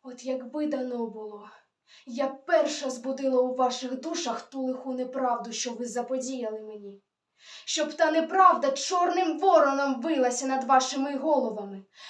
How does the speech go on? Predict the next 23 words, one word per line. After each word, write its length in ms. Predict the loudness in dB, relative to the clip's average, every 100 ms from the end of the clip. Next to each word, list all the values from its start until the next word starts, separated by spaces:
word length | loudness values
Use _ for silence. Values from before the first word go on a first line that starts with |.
| -12
хижим 480 | 2 6 6 6 2
круком 560 | 6 8 8 6 4 6
носилася 640 | 4 4 4 4 4 2
над 180 | 0 6
вашими 440 | 4 4 -2 -4
душами 640 | -4 -2 -2 -4 -4 -6 -8
і 100 | -4
щипала. 880 | -2 -2 -6 -12 -8 -8 -8 -14 -20 _ _ _ -20 -20 _
По 240 | -2 0 0
от 280 | -2 -2
такісінькому 920 | -4 -4 -2 -2 -2 -4 -4 -2 0
шматочку 640 | -2 -2 -2 0 0 -2 -4
дзьобала 560 | -4 0 2 4 4 4
ваше 360 | 2 0 -4
зле 200 | -2 -2
серце. 640 | -4 -2 -2 -2 -10 -18 -18 _ _ _ _ -20 _
Ха-ха. 540 | -16 -12 -12 -12 -16 -20 _ _ _ -20 -20 -14 -10
От 180 | -8 -2
тоді 360 | -2 0 -2
б 140 | -4 0
то 100 | 4
я 280 | 6 6
засміялася. 1160 | 4 0 0 -6 -4 -2 -2 -4 -10 -10 -10